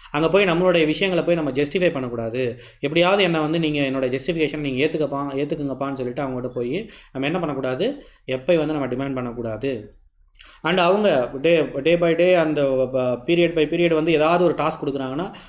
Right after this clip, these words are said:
அந்த டாஸ்க்கை நாம வந்து கம்ப்ளீட் பண்ணி, அதை வந்து நம்ம ப்ரூவ் பண்ணி, நம்ம பெரிய ஆளா வந்து நாம வந்து காட்டுவோம் அப்படின்னு சொல்லிட்டு தயவு செய்து நீங்கள் வந்து என்ன பண்ணக்கூடாது,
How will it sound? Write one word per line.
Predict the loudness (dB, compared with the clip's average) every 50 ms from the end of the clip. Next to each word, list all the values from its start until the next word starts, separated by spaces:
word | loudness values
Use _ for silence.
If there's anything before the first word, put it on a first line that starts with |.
| -8 -4
அந்த | -2 0 2 2
டாஸ்க்கை | 2 2 0 0 0 0 0
நாம | 0 0 0 0 0 0
வந்து | -2 -2 -2 -4
கம்ப்ளீட் | -2 -2 -2 -2 -2 -2
பண்ணி, | -4 -4 -2 -2
அதை | -2 -2 -2
வந்து | -4 -4 -4 -4
நம்ம | -2 -2 -4 -4
ப்ரூவ் | -2 0 0 0 0
பண்ணி, | -2 -2 -2 -2
நம்ம | -2 -2 -2 -4
பெரிய | -2 -2 0 0 0
ஆளா | 0 0 -2
வந்து | -2 -2 -2 -2 -2 -2 -4 -8 -18 -10 _
நாம | -2 -2 0 0
வந்து | 2 2 0 0
காட்டுவோம் | 2 0 0 0 -2 -4 -2 -4 -4 -6 -10 -18 -20 -12 _ -2
அப்படின்னு | -2 0 0 0 0
சொல்லிட்டு | 0 -2 -2 -2 -2 -2 -2
தயவு | 0 0 2 2 0 0
செய்து | 0 -2 -2 -2
நீங்கள் | -2 -4 -4 -4 -4 -4
வந்து | -6 -6 -6
என்ன | -6 -6 -6
பண்ணக்கூடாது, | -8 -8 -10 -8 -8 -8 -6 -4 -4 -4 -6 -6